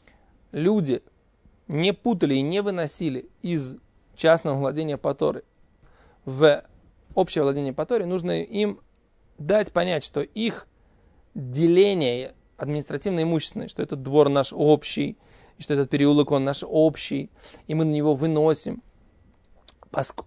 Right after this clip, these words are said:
это административно-имущественное деление, нужно его в голове аннулировать. То есть нужно сделать так, чтобы люди понимали, что на самом деле дворы, они общие. Да? И это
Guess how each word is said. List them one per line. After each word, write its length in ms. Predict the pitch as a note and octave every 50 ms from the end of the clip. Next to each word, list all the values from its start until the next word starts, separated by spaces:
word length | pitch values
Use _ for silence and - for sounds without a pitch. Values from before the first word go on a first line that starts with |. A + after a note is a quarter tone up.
| _
это 280 | - D#3+ D#3 - F3 E3
административно-имущественное 1800 | - - D#3 D#3+ D#3+ E3 D3+ - D#3 - A#3+ A3+ G3+ F3+ E3 E3 - - - - _ - - _ _ D#3+ E3+ G3 A3 A3 - - F3+ D#3+ D#3
деление, 540 | D3 C3+ D#3 D#3+ F#3 B3 D4+ D4+ B3+ G3+ F3
нужно 380 | E3+ F#3 A3 A3 F3 F#3+ F3+ E3+
его 380 | D3+ C#3 D#3+ G3 G#3+ G#3+ F#3+
в 80 | D#3 C#3+
голове 540 | C#3 D3 C#3+ C#3+ C#3 C#3 D3 F3+ G3 G3+ - -
аннулировать. 680 | D#3 D#3+ E3+ E3+ E3 D#3 D#3 D#3 D#3+ C3+ B2+ - - - - _ _ _ _ _ - - - -
То 80 | -
есть 120 | - - -
нужно 340 | F3+ A#3 B3 G#3 F#3+ F3+ E3
сделать 440 | D3+ D#3 F#3 G3+ G3 F3+ F3+ -
так, 220 | - - D#4 F4 -
чтобы 200 | - G3+ F3+ G3
люди 160 | A#3 A3 A#3
понимали, 580 | - - F3+ E3 D#3+ E3 F#3+ A#3 B3+ A#3+ G#3 D#3
что 240 | - - - D3+
на 120 | C#3+ C#3+ C3+
самом 380 | - - G#3 G#3+ G3 F3 E3
деле 240 | D#3 F#3+ G3+ F#3+ F3+
дворы, 640 | D#3+ C#3 C3 C#3+ D3 E3+ E3 E3 F3+ G#3 C4 D4 C4+
они 240 | G3+ F3 F3+ F#3 F#3+
общие. 540 | F3 E3+ F3 E3+ - - - G3 D#3+ - - _ _ _ _ _ _ _ _ _ _ _ _ _ _ _ _ _ _ _ _ _ _ _ _
Да? 280 | - - D3 E3+ F#3+ - -
И 80 | - F3+
это 240 | F3 F3 - F#3